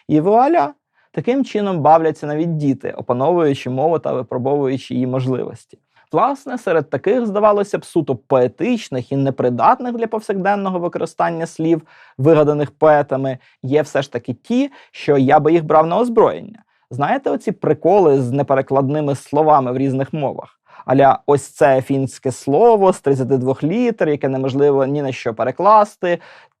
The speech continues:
і навіть вимовити, означає ситуацію, коли двоє сидять на краю прірви, тримаючись за руки, а призахідне сонце навіює на них непозбувну бентегу, і їм не потрібні слова, щоб розуміти,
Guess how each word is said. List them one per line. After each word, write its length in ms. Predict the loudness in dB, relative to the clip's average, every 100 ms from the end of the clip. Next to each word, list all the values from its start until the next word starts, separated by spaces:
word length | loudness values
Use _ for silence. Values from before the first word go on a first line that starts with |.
| _
і 360 | 0 4 4 4
навіть 320 | 2 0 0
вимовити, 760 | 4 4 4 4 2 4 4 4
означає 520 | 2 -4 2 2 2
ситуацію, 720 | -2 2 4 6 4 0 -4
коли 200 | -2 -2
двоє 280 | 0 0 0
сидять 340 | -2 -2 -2
на 80 | -4
краю 260 | -6 -4 -4
прірви, 460 | -4 0 2 2
тримаючись 560 | 0 -2 0 0 -2 -4
за 140 | 0
руки, 420 | 0 0 0 0 -2 -10 -2
а 100 | 0
призахідне 580 | 0 0 0 -2 -4 -6
сонце 440 | -4 -2 -2 -2
навіює 480 | -2 -2 -2 0 0
на 120 | 0
них 200 | -2 -4
непозбувну 640 | -4 -2 -2 0 0 0 0
бентегу, 680 | 0 0 2 4 4 4
і 140 | 0 0
їм 220 | -2 -2
не 100 | -2
потрібні 400 | -4 -4 -4 -6
слова, 440 | -8 -4 2 2
щоб 260 | 2 -2 -2
розуміти, 640 | -2 -2 -2 -4 -4 -8